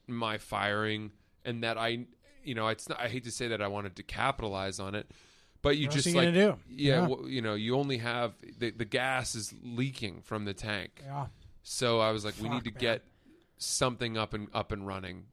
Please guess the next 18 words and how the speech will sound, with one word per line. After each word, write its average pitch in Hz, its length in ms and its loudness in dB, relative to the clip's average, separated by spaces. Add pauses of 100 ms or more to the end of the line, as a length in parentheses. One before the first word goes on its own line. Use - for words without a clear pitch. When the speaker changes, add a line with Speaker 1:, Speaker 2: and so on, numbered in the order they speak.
(140)
Speaker 1:
that, 110 280 0
that 107 180 0
the 110 80 -6
people 151 500 -6
who 110 360 -2 (640)
did 147 240 8
like 131 400 2
me 123 400 -4 (300)
or 117 280 2
are 131 280 6
interested 123 600 -2
in 117 140 -4
this 113 380 -4
and 107 180 -4
wanna 120 260 2
see 120 200 -4
what's 107 320 0
next 95 500 -6